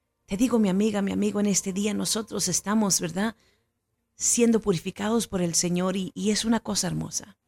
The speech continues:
A veces duele, a veces, ¿verdad? Son tiempos largos y procesos largos, pero uno no puede encarrerar la perfección, ¿verdad? No podemos. Se toma tiempo.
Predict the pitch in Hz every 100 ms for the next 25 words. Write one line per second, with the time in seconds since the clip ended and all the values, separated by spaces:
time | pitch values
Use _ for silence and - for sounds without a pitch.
0 | _ _ _ _ _ - 277 262 240 180
1 | 214 226 254 233 175 196 226 202 190 202
2 | 190 220 214 208 220 208 208 - - 160
3 | 156 185 214 262 185 - - 175 185 175
4 | 160 - 202 285 - _ _ _ _ -
5 | 240 240 247 269 262 254 233 254 208 156
6 | - - _ _ _ _ _ _ _ -
7 | 185 185 180 170 156 147 190 165 151 143
8 | 143 - 143 - 170 165 123 120 139 147
9 | 147 156 160 170 - - - _ _ _
10 | _ _ _ _ - - 151 143 190 208
11 | 156 - -